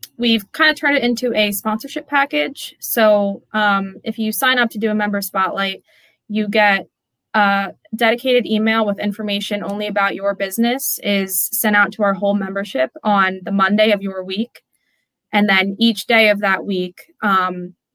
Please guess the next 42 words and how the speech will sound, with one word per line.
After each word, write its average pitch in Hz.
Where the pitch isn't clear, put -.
we 202
kind 285
of 233
break 226
up 214
the 214
portions 208
of 190
that 196
email 202
and 196
make 185
them 190
social 196
media 165
posts. -
So 190
every 226
day 220
of 208
the 208
week, 202
your 202
business 196
is 202
getting 202
out 185
on 185
our 196
social 196
media 185
page. 185
We're 185
tagging 214
you. 196
We 185
put 190
your 185
website, 208
your 185
contact 202
information. 190